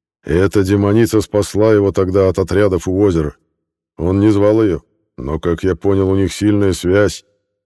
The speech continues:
и Кельпи чувствует его везде и понимает, когда нужна помощь». «Отец, это же невозможно!» перебил Филиппа удивленный Леонардо.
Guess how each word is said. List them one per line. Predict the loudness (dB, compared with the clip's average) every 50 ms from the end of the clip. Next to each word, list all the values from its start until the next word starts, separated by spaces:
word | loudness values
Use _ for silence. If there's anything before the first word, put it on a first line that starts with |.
| _ _ -10
и | -10 -10 -6
Кельпи | -2 0 2 2 2 2 0 -2
чувствует | 0 0 0 0 0 0 0 0 0 0 0
его | 0 2 2 2
везде | 2 0 0 0 2 2 2
и | 0
понимает, | 0 -2 -4 -2 -2 0 0 2 0 0 0
когда | 0 -2 -2 -2 -2
нужна | -2 -2 -2 -2 -2
помощь». | -2 -2 -4 -4 -4 -6 -10 -14 -18 -20 _ _ _ _ _ _ _ _ _ _ _ _ _ _ _ _ _ _ _ _ _ _ _ _ _ _ _ _ _
«Отец, | -6 -6 -6 -4 -2 -2 -2 -2 -2 -4
это | -6 -4
же | -2 0 2
невозможно!» | 2 2 2 2 2 0 0 -2 -4 -6 -12 _ _ _ _ _ _ _ _ _ _ _ _ _ _ _ _ _ _ -18
перебил | -14 -12 -12 -10 -10 -10 -10
Филиппа | -10 -10 -8 -6 -6 -6 -6 -6 -6
удивленный | -6 -4 -4 -4 -4 -4 -2 -2 -2 -2
Леонардо. | -2 -2 -2 -4 -4 -4 -6 -8 -10 -16